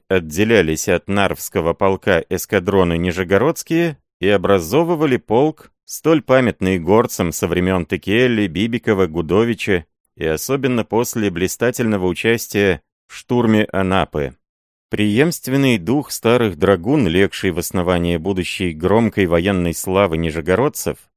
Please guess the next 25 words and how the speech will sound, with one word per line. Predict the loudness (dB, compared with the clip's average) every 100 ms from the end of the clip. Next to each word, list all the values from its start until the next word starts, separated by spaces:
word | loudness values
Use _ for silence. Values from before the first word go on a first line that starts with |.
| _
не | -4 -2
утратился, | 0 0 0 0 -2 -4 -4
конечно, | -2 0 -2 -4 -6
в | -4
кратковременное | -6 -4 -2 0 0 0 0 -2
упразднение | -2 -2 -4 -2 -4 -2 -4
полка, | -2 -2 0 -2 -4 -8 _ _
но | -10 -8
тем | -2 0
не | 0
менее | 0 0 0 -2 -2
Глазенапу | 0 0 0 -2 -2 -2 -4
должна | 0 2 2 0 -2 0
быть | -4 -4
приписана | -6 -4 -4 -2 -2
заслуга, | 0 -2 -2 -4 0 0 -2 -6 _ _
что | -2 0 2
он | 2 2 0
сумел | 0 2 2 2
поддержать | 0 -4 0 0 0 0 0 -2
в | -2
полку | 0 0 0 -2
то | 0 2 2
боевое | 2 2 2 2
направление, | 2 0 0 2 0 0 -2 -6